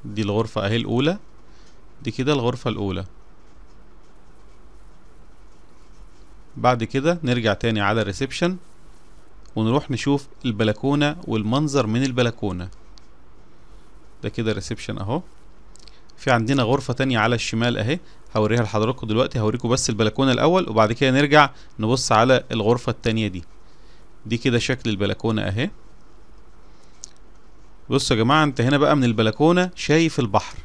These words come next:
اللي هناك ده البحر، وده الكورنيش. الشقة في منطقة كليوباترا في الإسكندرية، بجوار فندق الحرم. ده الشارع اهو اللي احنا طالعين منه، شارع عرضه اتناشر متر.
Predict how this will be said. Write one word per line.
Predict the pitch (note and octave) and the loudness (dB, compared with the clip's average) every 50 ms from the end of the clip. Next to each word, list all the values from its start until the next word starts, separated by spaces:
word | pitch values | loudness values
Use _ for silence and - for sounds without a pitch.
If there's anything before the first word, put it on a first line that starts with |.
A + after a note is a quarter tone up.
| - - - | -12 -8 -2
اللي | C3 A#2 A2 | 0 0 2
هناك | G2+ B2 C#3 C#3+ C3 | 2 2 2 2 4
ده | A#2+ D3 F3 F3+ - | 4 4 4 6 4
البحر، | A#2+ G2+ G#2+ G#2 - - - - - - - - - - - - | 2 2 2 2 0 0 -8 -12 -14 -14 -14 -14 -14 -14 -6 -2
وده | A2 A2 A2+ C3+ D#3+ - | -2 2 4 4 4 4
الكورنيش. | - C3 - - C3 A#2+ A#2+ A2+ G2 F2 - - - - - - - - - - - - - - - - - - - - - - - - - - - - - - - - - - - - - - - - - - - - - - - - - | 4 0 0 2 2 2 2 2 0 -2 -4 -6 -8 -10 -10 -12 -14 -16 -16 -16 -16 -16 -16 -16 -16 -16 -16 -16 -16 -16 -16 -16 -16 -16 -16 -16 -16 -16 -16 -16 -16 -16 -16 -16 -16 -16 -16 -16 -16 -16 -16 -16 -16 -16 -16 -16 -16 -10 -4
الشقة | C3+ - - - D#3+ - - - - F#3 F#3 | -2 0 4 4 4 4 4 2 2 2 2
في | - - C3 | 2 2 2
منطقة | B2 A#2 A2+ G2+ - D#3+ F3 | 4 4 2 2 2 0 0
كليوباترا | E3+ - - D3 C#3 B2 B2 A#2 - - G2+ G2 G#2 - - - - - - - - - - - - | 0 0 4 4 6 6 6 4 4 2 -2 -4 -4 -6 -12 -14 -16 -16 -16 -16 -16 -16 -16 -16 -8
في | - - | -4 -2
الإسكندرية، | C#3 - D3 - - D3 C3+ C3 A#2+ B2 A2+ G2+ F#2 F#2 F#2+ - - - - - - - - - - - - - - - | 0 2 2 2 2 2 2 4 4 4 4 4 2 -2 -6 -10 -14 -16 -16 -16 -16 -16 -16 -14 -16 -14 -14 -14 -14 -2
بجوار | A#2 B2 A2+ A2+ B2+ C3+ E3 G3 F#3+ | 0 0 4 6 8 8 8 8 6
فندق | D#3+ - F3+ F#3 F#3 F3 F#3 - D#3+ | 4 2 2 2 2 2 0 0 0
الحرم. | C3 - - B2 G#2 F#2+ F2+ F#2 G#2+ - - - - - - - - - - - - - - - - - - - - - - - - - - - - - - - - - | -2 0 0 0 0 0 -4 -6 -8 -12 -14 -16 -16 -16 -16 -16 -16 -16 -16 -16 -16 -16 -16 -16 -16 -16 -16 -16 -16 -16 -16 -16 -16 -16 -16 -16 -16 -16 -16 -16 -10 -4
ده | A2+ A2+ | -2 0
الشارع | A2+ - - C3+ A#2+ A2+ G#2 | 0 2 4 4 6 6 6
اهو | G#2 G#2 A#2+ C3+ | 6 4 2 2
اللي | C3+ A#2+ | 2 2
احنا | A#2 G#2+ A2 | 0 0 -2
طالعين | - - G2+ G2+ A2 A#2 | -2 2 2 2 4 4
منه، | A#2+ B2+ C#3+ E3 - F2+ | 2 2 2 0 -2 -4
شارع | - - A#2 G#2+ G#2 | 0 2 4 6 8
عرضه | F#2+ G#2 A#2+ A#2+ G#2+ | 8 8 6 4 2
اتناشر | G2 - A2 A2+ A#2 - A#2 G2 F#2 | -2 -2 0 0 0 0 0 -2 0
متر. | G2+ B2 F3+ - - - - | 0 0 -2 -2 -4 -12 -14